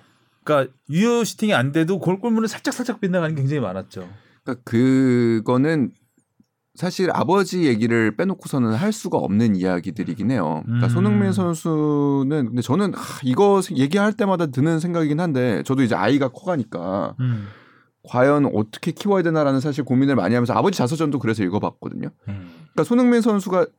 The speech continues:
Speaker 2: 결국에 축구를 하고 싶다고 했을 때 아버지가 그래서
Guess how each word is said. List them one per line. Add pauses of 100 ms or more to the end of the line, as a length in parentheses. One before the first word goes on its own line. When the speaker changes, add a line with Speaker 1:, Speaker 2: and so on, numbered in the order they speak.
(380)
Speaker 2:
결국에
축구를
하고
싶다고
했을
때 (400)
아버지가
그래서